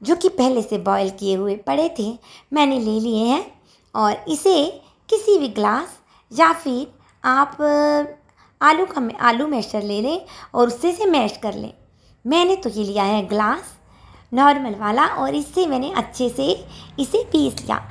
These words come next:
क्योंकि काटने वाटने का तो मेरे पास टाइम नहीं था। अब क्या करेंगे, एक बड़ी चम्मच यानी मीडियम चम्मच, क्योंकि हमें हेल्थ के साथ भी कॉम्प्रोमाइज़ नहीं करना।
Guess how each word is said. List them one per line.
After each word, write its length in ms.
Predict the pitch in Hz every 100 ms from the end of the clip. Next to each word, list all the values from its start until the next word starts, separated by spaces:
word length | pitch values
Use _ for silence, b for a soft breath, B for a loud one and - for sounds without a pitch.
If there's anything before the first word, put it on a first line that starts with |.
| B B
क्योंकि 200 | 320 320
काटने 540 | 330 - 339 359 392 381
वाटने 320 | 311 - 233
का 120 | 220
तो 120 | - 311
मेरे 180 | 339
पास 240 | 330 370 370
टाइम 260 | 285 233 202
नहीं 220 | 202 208
था। 180 | 202 - - _ B B B -
अब 120 | 339
क्या 180 | 349 233
करेंगे, 340 | 220 214 285
एक 540 | 415 - 359 302 330 - - -
बड़ी 200 | 208 208
चम्मच 360 | 240 254 285
यानी 180 | 320 349
मीडियम 360 | 320 320 262 254
चम्मच, 400 | 220 208 254 - - b b b - - -
क्योंकि 260 | 427 440 330
हमें 240 | 262 247
हेल्थ 360 | 226 339 381 370
के 200 | - 233
साथ 320 | 233 202 202 196
भी 120 | 330
कॉम्प्रोमाइज़ 560 | 320 247 240 214 196 190
नहीं 200 | 202 196
करना। 360 | 196 196 -